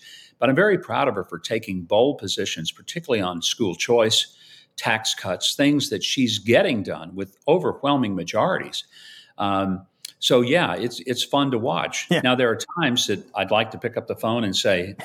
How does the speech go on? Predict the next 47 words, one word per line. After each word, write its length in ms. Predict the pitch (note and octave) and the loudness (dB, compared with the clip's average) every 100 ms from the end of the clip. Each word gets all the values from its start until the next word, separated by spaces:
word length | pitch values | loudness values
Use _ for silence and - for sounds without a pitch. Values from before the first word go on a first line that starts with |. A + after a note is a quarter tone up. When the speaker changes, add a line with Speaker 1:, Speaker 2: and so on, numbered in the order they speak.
| - | -2
Speaker 1:
"Hey, 200 | C#3+ A2 | 0 2
let 80 | G#2 | 2
me 80 | B2 | 0
give 140 | A2+ A#2 | 0 -2
you 80 | |
some 180 | F#2+ G#2 | -2 -2
advice." 460 | F2+ E2 D3+ G#2+ - - | -2 0 2 2 0 -2
Speaker 2:
<laughs> 120 | - F#3 _ _ | -6 -6 _ _
Speaker 1:
But 120 | C#3+ D3 - | 2 2 2
I, 160 | C3 B2+ - | 0 0 0
I 100 | A2+ | 0
don't. 500 | A2+ D3 F#3+ A2+ F#2 - | 2 2 2 0 -6 -6
And 100 | A2+ | -4
the 80 | G#2+ | -2
reason 340 | G#2+ E3 G3+ | 0 0 0
I 120 | G3+ F3+ | 0 0
don't 340 | B2 G2 G#2 | 0 0 -4
is 100 | G#2 | -8
because 460 | - G#2 G#2+ G2 - | -8 -6 -2 -2 -2
I've 140 | G2+ G2 | -8 -10
told 340 | - F3+ D3+ | 0 2 2
her 180 | F#2 - _ _ _ - | -2 -12 _ _ _ -8
I'm 120 | F#2+ | -2
not 240 | F#2+ C#3 | 0 0
gonna 200 | E3+ E3 | 2 0
inject 600 | E3+ C#3+ B2 - D3 D3+ | 0 -2 -2 0 0 0
myself 560 | C3+ B2+ - B2 A#2+ A#2+ | -4 -2 2 2 2 -2
into 160 | G#2+ | -6
her 180 | F#2+ A2 | -4 -6
business 600 | E2+ C3 C#3+ E3+ E3 - - | -2 0 0 0 -2 -4 -8
and 100 | F2 | -12
try 280 | - G#2 A#2 | -4 -2 0
to 80 | A#2+ | 0
be 140 | A#2+ | 0
the 80 | A#2 | 0
shadow 360 | - G#2 C3 | 0 2 2
governor. 480 | D#3+ A2 F2+ F#2+ B2 - - _ | 2 0 0 -2 -6 -12 -20 _
If 140 | - A2+ | -2 0
she 200 | - G2 | 2 0
needs 360 | F#2 C3 C#3+ | 4 4 2
me, 260 | E3 F3+ G3+ - | 0 -2 -4 -10
if 100 | F#2 | -6
she 220 | - - | -4 -2
has 440 | G#2 G2+ G2+ - - _ | 0 0 0 -4 -8 _
need 220 | - A2+ B2+ | 0 4 4
of 100 | B2 | 2
counsel, 600 | B2+ C3 C#3 F2+ F2+ | 0 0 2 0 -2